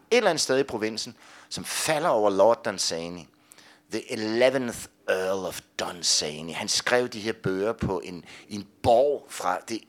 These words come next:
ellevte århundrede i Irland, med blåt, med violet blæk fra en, en gåsefjer med en gås, han selv havde skudt, ikke? Altså, så tænker jeg, ej, om hundrede år sidder der en dreng,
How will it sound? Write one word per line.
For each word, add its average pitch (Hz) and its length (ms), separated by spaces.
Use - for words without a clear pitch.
ellevte 123 480
århundrede 101 720
i 92 160
Irland, 98 320
med 90 100
blåt, 101 460
med 110 120
violet 113 560
blæk 117 300
fra - 180
en, 95 80
en 123 180
gåsefjer 123 600
med 87 140
en 87 140
gås, 123 260
han 110 100
selv 113 260
havde 110 120
skudt, - 540
ikke? 95 220
Altså, - 220
så 127 100
tænker 135 340
jeg, 139 140
ej, 147 80
om 117 120
hundrede 170 320
år 135 140
sidder 135 260
der 135 100
en 120 80
dreng, 107 300